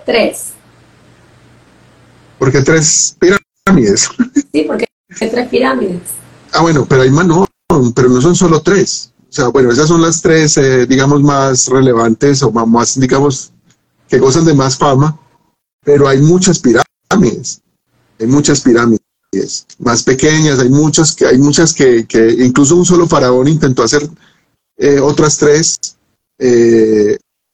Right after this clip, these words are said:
Speaker 2: algunas que no le resultó muy bien, otras que, que se han caído, que ya, cierto, hay una que se llama la pirámide acodada, que fue porque cuando empezaron se dieron cuenta que se les iba a caer,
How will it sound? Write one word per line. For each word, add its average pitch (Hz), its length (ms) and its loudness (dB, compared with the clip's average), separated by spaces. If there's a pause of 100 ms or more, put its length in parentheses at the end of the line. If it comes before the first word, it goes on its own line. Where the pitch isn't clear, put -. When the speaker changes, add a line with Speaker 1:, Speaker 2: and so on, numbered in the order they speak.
Speaker 2:
algunas 131 400 2
que 147 120 0
no 123 100 2
le 135 100 0
resultó 135 400 0
muy 139 180 2
bien, 151 520 0
otras 127 260 -4
que, - 260 -4
que - 80 -8
se - 140 0
han 120 80 0
caído, 139 720 2 (640)
que 123 80 -2
ya, 113 380 0
cierto, 139 340 -2 (100)
hay 127 120 2
una 147 160 0
que 139 80 0
se 117 80 0
llama 123 180 0
la 131 100 -2
pirámide 127 540 2
acodada, 131 800 0 (560)
que 120 100 -4
fue 147 140 -2
porque 123 500 2 (160)
cuando 120 180 0
empezaron 120 380 0
se 139 80 0
dieron 127 220 0
cuenta 135 280 0
que 123 120 0
se 117 80 2
les 110 120 0
iba 127 140 2
a 127 60 -6
caer, 131 400 0